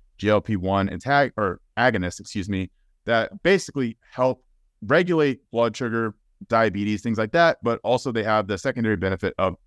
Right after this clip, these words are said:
you just lose a lot of body weight, which is pretty fucking dope. Um, and a lot of people are very much like, "Well, you know, it has side effects,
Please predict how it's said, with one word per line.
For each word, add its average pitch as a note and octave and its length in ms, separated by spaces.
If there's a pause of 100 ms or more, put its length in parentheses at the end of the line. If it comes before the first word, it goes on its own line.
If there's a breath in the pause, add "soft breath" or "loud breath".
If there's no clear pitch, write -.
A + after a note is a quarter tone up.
you F#3+ 120
just G#2 180
lose A2+ 220
a F#2 60
lot F2+ 220
of G#2 100
body D#3+ 240
weight, E2+ 300
which F#2+ 140
is G2 100
pretty E2 240
fucking B2 380
dope. E3 300 (600)
Um, B2 500 (440)
and C3 380 (380)
a B2+ 60
lot F#3 260
of D#3 100
people C#3 300
are G#2+ 80
very A#2 280
much G2+ 380
like, G2 300 (640)
"Well, F#3+ 380
you E3 80
know, E3 160
it C#3 80
has E3 260
side E3 240
effects, G#2+ 480